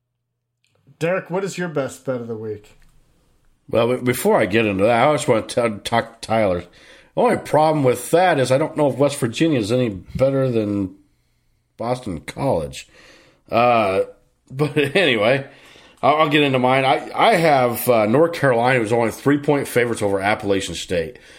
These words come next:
Speaker 2: Appalachian State's looked good against their two, uh, very low, like, almost F C S schools that they've played.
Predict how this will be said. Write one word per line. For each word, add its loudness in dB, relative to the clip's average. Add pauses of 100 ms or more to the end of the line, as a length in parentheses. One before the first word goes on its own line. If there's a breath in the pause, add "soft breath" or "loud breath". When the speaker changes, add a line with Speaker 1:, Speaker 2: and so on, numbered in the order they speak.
(120)
Speaker 2:
Appalachian 0
State's -2
looked 0
good 2
against -2
their 2
two, 0 (260 loud breath)
uh, 0 (540)
very 0
low, 0 (400)
like, -6
almost 0
F 2
C 0
S 0
schools -2
that -8
they've -2
played. 0